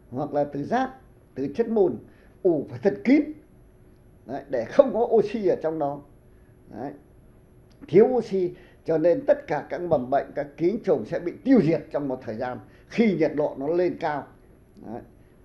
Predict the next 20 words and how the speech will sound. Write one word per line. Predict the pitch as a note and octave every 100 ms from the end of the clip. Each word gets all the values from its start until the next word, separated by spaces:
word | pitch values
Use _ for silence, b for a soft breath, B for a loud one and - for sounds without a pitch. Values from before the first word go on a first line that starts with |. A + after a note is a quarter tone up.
| b
Thế | A#2 C3
thì | D3+
và | A#2+ C#3 C3
khi | A#2+ - F3+ F3
đến | F3 A3+
đủ | A#3 C3+
thời | C3+ C3+
gian, | D#3+ D#3+
ví | D3+
dụ | E3+ F3
như | D#3+ D#3+
phân | F3+ C#3+
chuồng | D#3+ C#3+
người | C3
ta | B2
ủ | - A#2+ A2
như |
thế | C3 C#3
ba | F#3 G#3 -
tháng. | A3 F4+